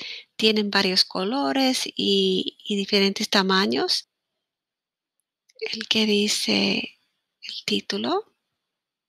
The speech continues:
Y libro.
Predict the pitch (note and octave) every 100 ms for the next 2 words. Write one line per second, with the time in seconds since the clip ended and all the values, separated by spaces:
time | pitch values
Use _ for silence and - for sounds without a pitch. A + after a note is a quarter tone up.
0 | _ _ _ _ _ _ _ - - _
1 | - _ _ _ _ _ B3+ C#4 C#4+ C#4+
2 | C#4+ C#4 - - - - _ _ _ _
3 | - G3+ G3 E3+ - G3